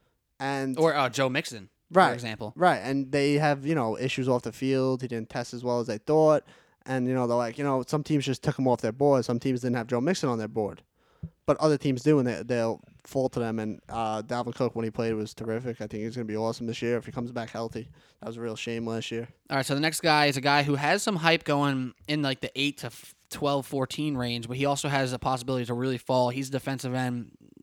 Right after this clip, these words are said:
Speaker 2: edge rusher, Mar-, Marcus Davenport. What do you, what do you like about this guy? I mean, he's
Speaker 1: Uh,
Speaker 2: kinda flown under the radar.
Speaker 1: He came in, I think he came in as, like, a wide receiver or something weird. He came in at, like, two hundred thirty pounds to college, and he's now up to, like, two sixty, so he's still gonna be adding weight. He's, uh, he's kinda like a, uh, Ziggy Ansah.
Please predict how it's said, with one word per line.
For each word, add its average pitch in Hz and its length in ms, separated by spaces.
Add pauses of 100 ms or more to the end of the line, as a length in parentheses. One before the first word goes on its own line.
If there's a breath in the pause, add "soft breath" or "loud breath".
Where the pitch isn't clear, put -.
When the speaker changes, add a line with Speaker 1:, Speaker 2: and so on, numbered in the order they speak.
Speaker 2:
edge 135 240
rusher, 127 360
Mar-, 135 280
Marcus 139 380
Davenport. 120 640
What 120 60
do 131 60
you, 131 80
what 131 60
do 139 40
you 143 60
like 139 120
about 127 140
this 127 120
guy? 117 260
I 120 60
mean, 127 140
he's 135 100
Speaker 1:
Uh, 113 60
Speaker 2:
kinda 151 200
flown 143 280
under 131 200
the 120 80
radar. 120 380 (380 soft breath)
Speaker 1:
He 202 140
came 240 280
in, 226 100
I 147 100
think 190 180
he 185 100
came 190 180
in 185 60
as, 165 100
like, 135 100
a 123 60
wide 175 260
receiver 160 440
or 151 60
something 131 420
weird. 143 380 (180 soft breath)
He 160 100
came 226 180
in 208 60
at, 170 60
like, 123 140
two 175 120
hundred 147 260
thirty 135 180
pounds 139 540
to - 80
college, 135 520
and 120 140
he's 113 520
now 127 280
up 117 120
to, 127 60
like, 110 120
two 123 120
sixty, 120 340
so 117 120
he's 117 80
still 170 120
gonna 131 140
be 117 160
adding 120 220
weight. 120 300 (380 soft breath)
He's, 143 200
uh, 160 420
he's 160 140
kinda 226 160
like 202 160
a, 143 180
uh, 131 380
Ziggy 135 320
Ansah. 143 400